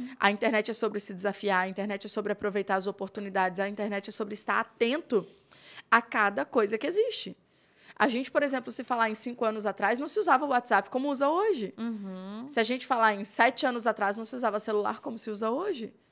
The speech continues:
Speaker 1: Hoje, por exemplo, setenta e oito por cento das minhas transações são feitas pelo telefone celular.
Speaker 2: Exatamente.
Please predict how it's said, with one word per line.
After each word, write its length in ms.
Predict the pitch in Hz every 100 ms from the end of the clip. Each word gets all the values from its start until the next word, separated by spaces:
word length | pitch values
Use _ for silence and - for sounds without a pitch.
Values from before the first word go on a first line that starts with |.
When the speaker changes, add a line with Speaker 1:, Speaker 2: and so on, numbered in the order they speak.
| _ _ _ _ _ _ _
Speaker 1:
Hoje, 280 | 214 262 311
por 100 | 269
exemplo, 320 | 214 214 262
setenta 340 | - 233 254
e 20 | 339
oito 180 | 240
por 80 | -
cento 300 | 254 226 220
das 320 | 208 214 208
minhas 360 | 214 233 262 359
transações 540 | 311 269 262 233 220
são 160 | 214 294
feitas 300 | - 214 202
pelo 180 | - 95
telefone 380 | 101 208 - -
celular. 300 | - - -
Speaker 2:
Exatamente. 760 | 247 226 214 302 381 392 _